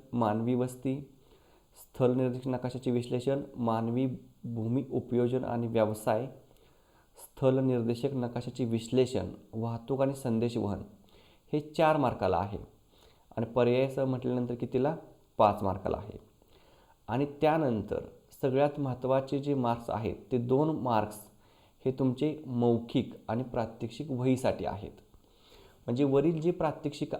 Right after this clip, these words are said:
आहेत, ती तुम्ही वहीमध्ये, म्हणजे प्रॅक्टिकलची जी वही असते, त्याला आपण जर्नल वही म्हणतो,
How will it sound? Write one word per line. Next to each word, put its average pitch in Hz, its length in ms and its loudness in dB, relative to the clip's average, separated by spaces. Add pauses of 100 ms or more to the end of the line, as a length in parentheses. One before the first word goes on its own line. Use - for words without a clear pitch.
आहेत, 110 280 0 (320)
ती 147 80 -2
तुम्ही 156 340 -2 (100)
वहीमध्ये, 123 640 0 (160)
म्हणजे 120 180 -2
प्रॅक्टिकलची 143 760 -4
जी 151 80 0
वही 135 240 2
असते, - 420 -2 (800)
त्याला 123 140 4
आपण 123 240 2
जर्नल 123 360 6
वही 127 220 0
म्हणतो, 104 500 -4